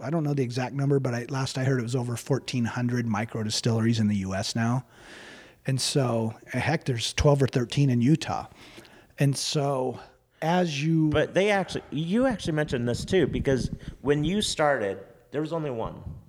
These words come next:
Speaker 2: and it was
Speaker 1: High
Speaker 2: High West
Speaker 1: West, yeah,
Speaker 2: Distillery,
Speaker 1: yeah.
Speaker 2: and then you.
Speaker 1: Yeah.
Speaker 2: And, um, you talked about, like, the obstacles of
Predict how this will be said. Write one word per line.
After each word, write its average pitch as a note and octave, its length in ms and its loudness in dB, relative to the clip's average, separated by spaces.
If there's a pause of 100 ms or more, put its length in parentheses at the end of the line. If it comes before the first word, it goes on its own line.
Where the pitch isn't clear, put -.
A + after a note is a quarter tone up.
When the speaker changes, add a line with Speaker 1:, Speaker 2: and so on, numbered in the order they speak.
(100)
Speaker 2:
and G#2+ 240 -6
it G2+ 240 -8
was A2 120 -8
Speaker 1:
High D3+ 100 4
Speaker 2:
High D3 80 8
West C3 160 4
Speaker 1:
West, - 260 -4
yeah, B2 80 -2
Speaker 2:
Distillery, B2 320 -2
Speaker 1:
yeah. C#3+ 100 4
Speaker 2:
and B2 100 0
then B2 140 -4
you. G#2 260 -4 (280)
Speaker 1:
Yeah. G#2 160 -2
Speaker 2:
And, B2 300 -2
um, B2+ 260 0 (240)
you C#3 160 -2
talked F3 400 -2
about, A#2 640 2
like, A2+ 180 -2
the G#2+ 80 0
obstacles A#2 720 2
of G2 400 -2